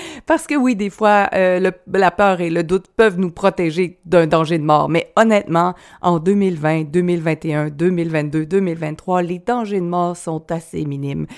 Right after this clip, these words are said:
Parce que le ch-, les chances d'être attaqué par un mammouth ou, euh, je sais pas, un lion sont extrêmement faibles. Et je me suis mise à m'amuser avec ceci.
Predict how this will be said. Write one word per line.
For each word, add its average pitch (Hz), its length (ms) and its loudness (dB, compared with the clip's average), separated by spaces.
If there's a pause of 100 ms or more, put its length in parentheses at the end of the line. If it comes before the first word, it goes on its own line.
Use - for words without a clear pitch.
(240)
Parce 202 140 -8
que 214 80 -4
le 190 120 0
ch-, - 180 -12
les 190 220 -2
chances 190 260 -2
d'être 165 240 -2
attaqué 175 320 -4
par 165 320 -2
un 156 360 -2 (100)
mammouth 196 460 -6 (520)
ou, 202 380 -2
euh, 170 300 -2
je 170 120 -6
sais 190 180 -6
pas, - 340 -4
un 226 100 2
lion 170 400 -4
sont - 300 -8
extrêmement 160 520 -10
faibles. - 380 -18 (720)
Et 220 80 4
je 190 100 0
me 202 60 0
suis 226 180 -4
mise 226 220 0
à 165 80 2
m'amuser 160 580 -4
avec 196 240 -6
ceci. - 420 -14